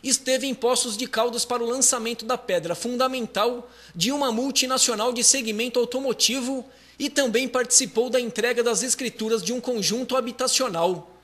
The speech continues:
Também passou por Albertina e Jacutinga. Em Andradas, foi recepcionado pelas autoridades locais, deputados estaduais e federais, representantes da administração municipal e pessoas da comunidade.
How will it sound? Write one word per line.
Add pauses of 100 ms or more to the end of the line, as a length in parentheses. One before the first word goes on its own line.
(380)
Também
passou
por
Albertina
e
Jacutinga. (400)
Em
Andradas, (220)
foi
recepcionado
pelas
autoridades
locais, (260)
deputados
estaduais
e
federais, (320)
representantes
da
administração
municipal (200)
e
pessoas
da
comunidade.